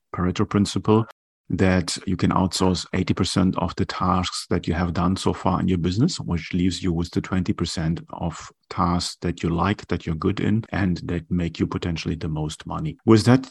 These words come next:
you will, um, get from a one-man show to a small team,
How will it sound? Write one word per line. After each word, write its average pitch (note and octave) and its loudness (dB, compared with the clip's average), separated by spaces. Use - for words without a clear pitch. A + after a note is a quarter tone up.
you A2 4
will, G#2 8
um, F#2+ 4
get G2+ 2
from G2 2
a F2+ 2
one-man G2+ 4
show A2 4
to F#2 2
a F#2 0
small F#2+ 4
team, A2 2